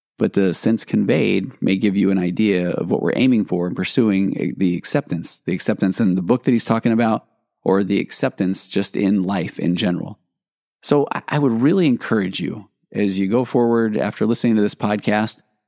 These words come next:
to just really take a look again at that willingness and acceptance. That, you know, will you take me in? That acceptance, to take me, to take in. It's not, it does not mean to tolerate or resign yourself to,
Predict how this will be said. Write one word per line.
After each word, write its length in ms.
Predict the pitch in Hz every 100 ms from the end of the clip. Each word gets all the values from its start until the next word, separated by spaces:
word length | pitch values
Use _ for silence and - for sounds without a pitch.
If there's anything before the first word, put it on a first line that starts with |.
| _
to 80 | -
just 220 | 131 151
really 280 | 123 165 233
take 220 | - 131
a 60 | 117
look 240 | 113 117
again 460 | 104 95 92 92 -
at 260 | 101 - -
that 220 | 107 -
willingness 720 | 101 123 139 139 127 - - _ _ _ _
and 120 | - 101
acceptance. 680 | - 95 - - - - - _ _ _ _ _
That, 180 | - 92 -
you 160 | 98
know, 40 | 90
will 240 | 107 123
you 140 | 135
take 280 | 135 131 131
me 220 | 123 120
in? 240 | 87 107 123 _ _ -
That 160 | 95
acceptance, 640 | 90 - 98 - 165 - - _ -
to 240 | 87 87
take 280 | - 139 143
me, 160 | 127
to 140 | - 107
take 260 | - 131
in. 300 | 107 80 85 - _ _ _ _ -
It's 160 | 98
not, 280 | 104 113 - -
it 100 | 95
does 200 | 107 120
not 200 | 117 104
mean 280 | 110 104 101
to 140 | 98
tolerate 560 | - 107 107 98 85 -
or 140 | 92
resign 400 | 92 90 101 104
yourself 340 | 98 - 87 -
to, 280 | 82 -